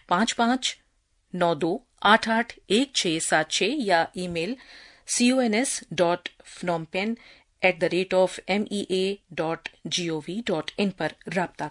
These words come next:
कर सकते हैं। वजारत खारजा ने आज कहा है कि भारत थाईलैंड और कंबोडिया के दरमियान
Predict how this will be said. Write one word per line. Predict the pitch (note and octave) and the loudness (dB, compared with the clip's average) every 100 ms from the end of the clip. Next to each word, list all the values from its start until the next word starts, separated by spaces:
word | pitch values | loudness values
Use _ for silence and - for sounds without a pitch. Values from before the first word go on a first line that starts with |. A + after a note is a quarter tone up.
| - | -2
कर | G3 | -2
सकते | - - E3+ | -2 -4 -6
हैं। | D#3+ F3+ D#3 _ _ _ - _ _ _ _ _ _ | -2 -2 -4 _ _ _ -20 _ _ _ _ _ _
वजारत | F3 F#3+ F3+ E3+ E3+ | 2 4 4 2 2
खारजा | - E3 F3+ | 2 4 2
ने | E3+ | 0
आज | E3 E3 | 0 0
कहा | - F3 | 0 0
है | G3 A3 | 2 2
कि | C4 | 2
भारत | G#3+ G#3+ A3+ B3 | 2 4 2 2
थाईलैंड | A#3 A3+ A3+ B3+ | 0 2 2 2
और | B3 | 2
कंबोडिया | A#3+ A3 G#3+ G#3+ A#3 | 0 0 0 0 2
के | A#3 | 2
दरमियान | A3+ A3+ A3+ B3 | 2 2 2 0